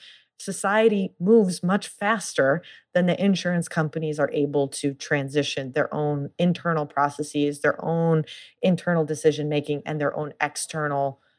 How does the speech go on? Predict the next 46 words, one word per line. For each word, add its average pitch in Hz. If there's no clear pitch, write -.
presence 247
in 147
the 147
world. -
Now, 175
that's 254
a 240
huge 214
opportunity. 185
There's 175
a 170
reason 175
why 156
Loop 160
is 151
not 165
only 151
excited 185
to 170
launch, 170
and 160
it's 165
also 208
why 170
investors 160
are 156
coming 156
to 151
Loop 147
and 151
saying, 139
"Wow, 135
this -
is 180
an 175
industry 151
that 135
for -
the 151
last 143
hundred 180
and 175
fifty 175
years 143
hasn't 156
changed, 135